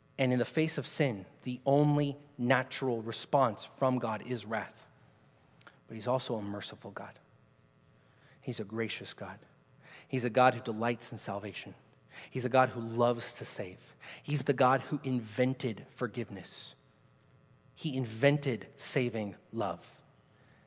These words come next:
And he doesn't stop being a God of forgiveness, even here in the tribulation. He sends an angel, perhaps for the last time, to preach the gospel to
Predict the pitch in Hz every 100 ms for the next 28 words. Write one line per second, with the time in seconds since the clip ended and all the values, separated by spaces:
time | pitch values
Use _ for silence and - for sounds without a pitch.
0 | _ _ _ _ _ _ _ _ 110 120
1 | 139 139 - - 127 - 127 113 110 110
2 | 104 101 113 104 104 104 - 123 117 110
3 | - 113 92 - - 127 113 - 110 113
4 | 110 - 196 - _ _ _ _ _ _
5 | _ 127 - 135 127 117 120 120 113 98
6 | - _ _ _ - 117 - 135 - -
7 | 113 107 107 101 - 120 95 - - _
8 | _ - - - 139 - 139 - - 123
9 | 120 110 - 104 -